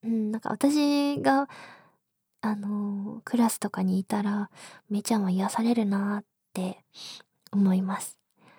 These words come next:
そんな可愛いめいちゃんを、こう、演じれて嬉しかったな。キスのシーンが多くて、なんか、そのキスのシーン撮るときは、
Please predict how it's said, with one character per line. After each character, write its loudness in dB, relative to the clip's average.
そ -6
ん 2
な -2
可 -2
愛 4
い 2
め 2
い 2
ち -4
ゃ 2
ん -2
を、 -10
こ -10
う、 2
演 4
じ -2
れ -2
て -4
嬉 -4
し -10
か -4
っ -8
た -10
な。 -6
キ 2
ス 2
の 4
シ 2
ー 4
ン 2
が 0
多 -8
く -14
て、 -8
な -12
ん -16
か、 -10
そ -8
の -4
キ -10
ス -4
の 4
シ -2
ー 2
ン -4
撮 -4
る -10
と -6
き -4
は、 0